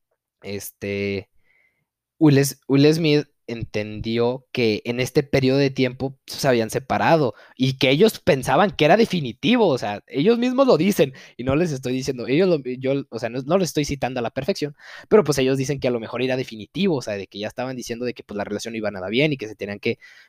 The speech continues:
pues, que encontrar, vaya, y, pues, que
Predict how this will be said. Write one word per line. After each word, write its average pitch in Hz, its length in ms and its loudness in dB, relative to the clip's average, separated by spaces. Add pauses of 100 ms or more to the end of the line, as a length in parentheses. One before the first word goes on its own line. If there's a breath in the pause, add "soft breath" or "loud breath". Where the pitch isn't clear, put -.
pues, 123 140 -6
que 117 280 0
encontrar, 113 800 0
vaya, 95 340 -2 (240 soft breath)
y, - 80 -12
pues, - 160 -12
que 95 320 0